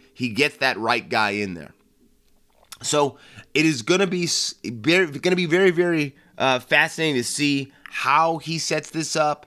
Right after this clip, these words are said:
who he puts in the right place. But again, you're also looking at a club that's got Jerome Hughes, Cameron Munster, i-, i-, you know, i-, the Wombat,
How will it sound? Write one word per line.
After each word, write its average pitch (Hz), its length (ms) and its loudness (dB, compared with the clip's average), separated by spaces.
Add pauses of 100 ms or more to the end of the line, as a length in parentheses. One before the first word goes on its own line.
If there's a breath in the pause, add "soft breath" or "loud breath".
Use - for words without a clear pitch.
(400 soft breath)
who 196 540 -2
he 190 100 0
puts 175 320 -4
in 160 60 -6
the 151 100 0
right 143 260 2
place. 139 500 -2 (280 soft breath)
But 196 100 0
again, 165 300 2
you're 127 140 2
also 165 240 2
looking 151 360 -2
at 113 60 2
a 104 60 0
club 127 520 0 (300 soft breath)
that's 113 240 -6
got 120 460 2
Jerome 131 400 2
Hughes, 110 540 -2 (200)
Cameron 131 560 -2 (140)
Munster, 104 680 -2 (380 soft breath)
i-, 95 40 0
i-, 101 340 -4
you 110 140 -2
know, 87 260 -4 (100)
i-, 82 340 -6
the 123 120 -2
Wombat, 127 720 2